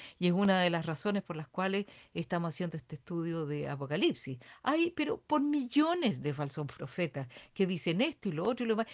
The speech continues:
y algunos que incluso se permitan de poner en las redes sociales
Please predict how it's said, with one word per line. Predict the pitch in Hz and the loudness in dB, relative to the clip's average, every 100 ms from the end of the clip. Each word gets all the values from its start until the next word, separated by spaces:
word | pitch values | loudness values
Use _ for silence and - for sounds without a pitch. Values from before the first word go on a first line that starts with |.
| - | -2
y | 220 247 | 4 6
algunos | 247 233 403 494 370 156 - - - _ _ - _ | 6 6 6 6 6 4 0 -14 -20 _ _ -20 _
que | - | 6
incluso | 262 247 - 320 392 381 359 | 8 8 4 6 6 6 0
se | 339 | 0
permitan | 294 277 330 339 330 | 2 2 0 0 0
de | 285 | 0
poner | - 254 277 294 | 0 0 2 0
en | 269 | -2
las | 247 | 0
redes | 247 269 254 | 2 0 -2
sociales | 233 240 254 277 | -4 0 2 0